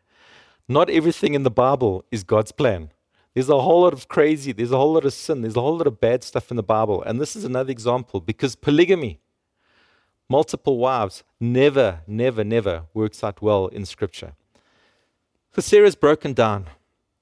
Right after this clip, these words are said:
and this is her attempt through polygamy, through her coming up with a scheme for her to attain motherhood. Once the second wife, Hagar, becomes pregnant,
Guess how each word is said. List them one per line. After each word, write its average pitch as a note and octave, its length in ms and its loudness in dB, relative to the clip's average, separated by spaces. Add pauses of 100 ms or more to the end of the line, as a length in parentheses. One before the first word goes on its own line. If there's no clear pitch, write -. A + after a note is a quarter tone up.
(380)
and A#2 260 -8
this C#3 220 -6
is E3+ 160 -12
her D3 180 -4
attempt A#2 540 -10 (260)
through - 200 -8
polygamy, A2+ 520 -6
through G#2+ 280 -12
her C#3 420 -2
coming B2 320 -10
up A2 100 -10
with A2+ 140 -12
a G2 40 -10
scheme F#2 400 -14 (640)
for A2+ 140 -10
her A#2 140 -4
to - 260 -8
attain G#2+ 500 -6 (160)
motherhood. F#2 460 -6 (2750)
Once C3+ 260 -2
the - 140 -10
second B2+ 400 -6
wife, F#2 420 -4 (360)
Hagar, G2+ 540 -2 (120)
becomes G2+ 380 -10
pregnant, F2+ 560 -8